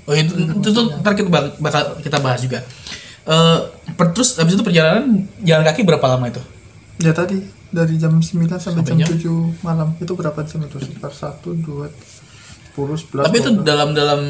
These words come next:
Speaker 1: apa namanya, dalam kecepatan yang maksudnya nggak,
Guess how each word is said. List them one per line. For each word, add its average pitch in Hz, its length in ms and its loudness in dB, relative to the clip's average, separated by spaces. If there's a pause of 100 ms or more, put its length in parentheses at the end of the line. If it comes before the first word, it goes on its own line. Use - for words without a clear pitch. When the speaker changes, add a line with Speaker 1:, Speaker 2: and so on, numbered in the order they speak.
(640)
Speaker 1:
apa 143 200 -2
namanya, 190 360 2
dalam 131 300 2 (1300)
kecepatan 139 520 0
yang 139 120 -2
maksudnya 160 420 0
nggak, 139 220 0